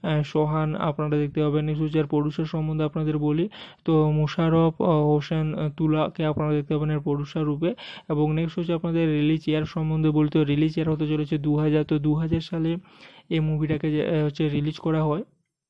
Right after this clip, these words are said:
So, রিলিজ ইয়ার সম্বন্ধে আপনাদের বলি, তো দু হাজার সাল হতে চলেছে।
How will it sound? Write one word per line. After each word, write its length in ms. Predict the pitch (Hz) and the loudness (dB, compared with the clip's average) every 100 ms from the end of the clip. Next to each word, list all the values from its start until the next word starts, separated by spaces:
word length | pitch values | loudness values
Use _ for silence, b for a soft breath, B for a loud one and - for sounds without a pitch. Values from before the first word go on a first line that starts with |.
| _ _ _ _ _ - | _ _ _ _ _ -2
So, 160 | 165 156 | 4 4
রিলিজ 300 | 151 165 170 | 6 4 4
ইয়ার 160 | 160 170 | 4 4
সম্বন্ধে 460 | - 170 170 170 165 | 2 -2 -2 0 -2
আপনাদের 340 | 165 160 160 | -2 0 0
বলি, 260 | 156 156 160 | 2 0 0
তো 120 | 156 | 0
দু 180 | 151 151 | 2 2
হাজার 200 | 151 156 | 2 0
সাল 240 | - 156 | 0 0
হতে 180 | 151 147 | 0 0
চলেছে। 400 | 147 147 - | 0 0 -2